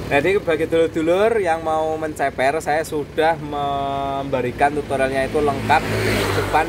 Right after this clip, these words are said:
dan belakang. Kalau sekiranya dulur-dulur belum yakin, silahkan ke rumah, ditesti saja mobil saya. Ayo kita coba,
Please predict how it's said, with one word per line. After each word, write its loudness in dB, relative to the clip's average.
dan 2
belakang. -2
Kalau -2
sekiranya -2
dulur-dulur 2
belum 0
yakin, -2
silahkan 0
ke -2
rumah, 0
ditesti -4
saja -2
mobil -6
saya. 2
Ayo -2
kita 2
coba, 4